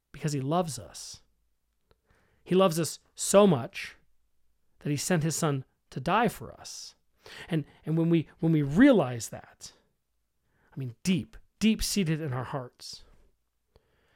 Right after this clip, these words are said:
then we realize that every piece of work that we do in this universe is for his glory, and it's part of our mission field and our discipleship. Because kingdom building is the sharing of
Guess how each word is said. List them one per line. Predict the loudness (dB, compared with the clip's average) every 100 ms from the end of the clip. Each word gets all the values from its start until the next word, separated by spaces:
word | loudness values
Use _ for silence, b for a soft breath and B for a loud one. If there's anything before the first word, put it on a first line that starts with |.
| _ _
then | 2
we | 4
realize | 6 6 6 2
that | -4 -4
every | -4 -2 -4
piece | -6 -6 -6 -4
of | -4
work | -2 -4 -2
that | -6
we | -4 -4
do | -2 0 2 0
in | 0 -2
this | -2 -2
universe | 0 2 2 0 -4 -6 -8
is | -8 -8
for | 0 2 2
his | 2 0 0
glory, | -2 2 2 2 -2 -6 b b b b -6
and |
it's | -4
part | 2 4 4
of | 4
our | 2 0 b b b b 2
mission | 2 4 0 -2
field | 0 0 0 -4
and | -4
our | -4
discipleship. | -4 -8 -10 -12 -12 -12 -12 -12 -14 _ _ _ _ B B B
Because | 0 0
kingdom | -2 2 4 4 4 4 6
building | 8 8 6 4 0
is | 2 6 4 2
the | -4
sharing | -2 4 4 4 2 0 2
of | 2 2